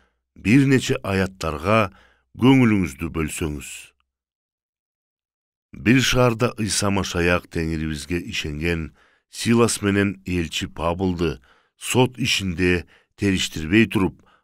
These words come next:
катуу сабап салышкан. Анан аларды эч нерсе төшөлбөгөн полу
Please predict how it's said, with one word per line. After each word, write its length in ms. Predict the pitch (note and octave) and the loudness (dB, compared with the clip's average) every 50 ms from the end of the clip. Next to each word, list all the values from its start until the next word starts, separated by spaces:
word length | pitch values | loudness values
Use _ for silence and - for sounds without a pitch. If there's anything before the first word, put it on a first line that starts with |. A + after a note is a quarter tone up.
| _ - | _ -10
катуу 480 | - - G#2+ G#2 - - G#2+ A2 A2 G2+ | -4 -4 -4 -4 -2 -2 0 0 0 0
сабап 400 | - - - F2 D2+ D2+ D2 - | -2 -4 -4 -2 -2 -4 -4 -6
салышкан. 640 | - D#2+ D2+ D2+ D2 - - - E2+ D#2 C2+ B1+ B1+ _ _ _ _ _ _ _ _ _ _ _ _ _ _ _ _ _ _ _ - | -8 -8 -8 -6 -8 -8 -8 -6 -8 -8 -8 -12 -18 _ _ _ _ _ _ _ _ _ _ _ _ _ _ _ _ _ _ _ -8
Анан 300 | D#2 E2+ F#2 G2+ G#2 G#2 | -6 -2 0 2 2 4
аларды 560 | G2+ G2 G2 G2 F#2 E2+ F#2 G#2+ G#2 G2 - - - - _ _ - | 4 4 4 4 2 2 2 2 2 2 0 -4 -20 -20 _ _ -2
эч 340 | G2+ G#2+ B2+ B2 - - - | 4 4 4 4 4 2 0
нерсе 300 | B2 A2+ G2+ - - A#2 | 0 0 0 0 -2 -2
төшөлбөгөн 760 | - A2 G#2 - A2+ G#2 F#2+ F2+ F#2+ F#2+ G2+ G#2+ G#2+ G2 F#2 - | -2 -2 -2 -2 0 0 0 2 2 2 2 2 2 0 -2 -4
полу 520 | - F#2 F#2+ G2 F#2+ A2 A2 F#2+ D#2+ - | -2 0 2 2 4 4 4 4 2 -2